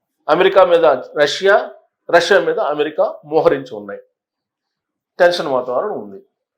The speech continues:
అలాగే రష్యా, యుక్రెయిన్ మధ్య యుద్ధం జరుగుతుంది. రష్యాని టార్గెట్ చేసి అమెరికా అడుగులు వేస్తుంది. ఇలాంటి పరిస్థితులు ఎప్పుడు ఏదైనా కావచ్చు అనేది ఒకటి. రెండు, అజిత్ దోవల్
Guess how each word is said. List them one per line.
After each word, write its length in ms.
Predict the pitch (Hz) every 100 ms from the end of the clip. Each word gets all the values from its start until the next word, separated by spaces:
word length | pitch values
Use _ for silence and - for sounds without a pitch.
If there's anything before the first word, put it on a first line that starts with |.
| _ _ _ 165
అలాగే 460 | 214 208 170 175
రష్యా, 640 | 175 - - 220 220 220 175
యుక్రెయిన్ 340 | 160 190 180
మధ్య 220 | 170 165 196
యుద్ధం 240 | 143 160
జరుగుతుంది. 560 | 131 113 - 104 101 104 _ _ _ _ _ _ -
రష్యాని 400 | 185 196 247 240
టార్గెట్ 480 | 226 196 196 202 165
చేసి 580 | 175 175 214 156 - -
అమెరికా 360 | 160 175 175 180
అడుగులు 380 | 139 151 143
వేస్తుంది. 380 | 104 - 101 101 _ _ _ _ _ -
ఇలాంటి 220 | 180 233 240
పరిస్థితులు 360 | 247 240 208
ఎప్పుడు 220 | 196 247 226
ఏదైనా 380 | 196 196 202
కావచ్చు 680 | - 170 175 170 185 175 - _ -
అనేది 260 | 151 170
ఒకటి. 380 | 233 123 110 107 104 _ _ _ _ _ _ _ _ _ _ _ -
రెండు, 260 | 185 220 175 165 185 - - _ _ -
అజిత్ 340 | 143 175 254 190
దోవల్ 320 | 214 190